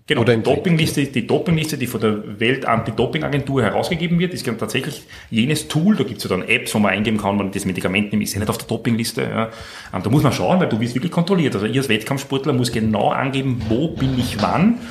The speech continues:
Speaker 1: damit ich für eine Kontrolle zugänglich bin. Also
Speaker 2: Mhm.
Speaker 1: du, du wirst wirklich
Speaker 2: Mhm.
Speaker 1: überwacht, zu hundert Prozent. Und da musst du, da steht um sechs Uhr vor der Tür, weil es ist angegeben hast, und jetzt gehst, jetzt musst du aufs Klo gehen, jetzt geh.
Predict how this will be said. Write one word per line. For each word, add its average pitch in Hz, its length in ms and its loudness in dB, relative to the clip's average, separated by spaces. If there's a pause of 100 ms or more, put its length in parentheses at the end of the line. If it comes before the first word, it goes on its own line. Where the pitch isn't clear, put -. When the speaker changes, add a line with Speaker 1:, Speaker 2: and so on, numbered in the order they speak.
(100)
Speaker 1:
damit 120 260 2
ich 147 60 0
für 131 160 2
eine 117 100 2
Kontrolle 104 540 0
zugänglich 101 520 0
bin. 90 180 0
Also 90 180 -4
Speaker 2:
Mhm. 104 200 0
Speaker 1:
du, 107 100 -2
du - 100 -10
wirst - 260 -2
wirklich 180 280 2
Speaker 2:
Mhm. 175 40 0
Speaker 1:
überwacht, 170 500 2 (160)
zu 120 120 -2
hundert 160 200 4
Prozent. 156 380 2
Und 104 100 -2
da 117 60 2
musst 123 240 0
du, 170 140 4 (600)
da 107 100 0
steht - 160 -2
um 123 80 0
sechs - 240 -2
Uhr - 60 -8
vor 101 100 -4
der 98 100 -2
Tür, 101 120 -4
weil 147 80 0
es 127 80 -2
ist 107 80 -2
angegeben 110 320 0
hast, 175 160 2
und 131 200 -4
jetzt - 320 -4
gehst, - 220 -6
jetzt - 220 -2
musst 113 160 0
du 165 60 4
aufs 175 180 0
Klo 233 160 4
gehen, 92 180 0
jetzt - 220 -4
geh. 113 200 2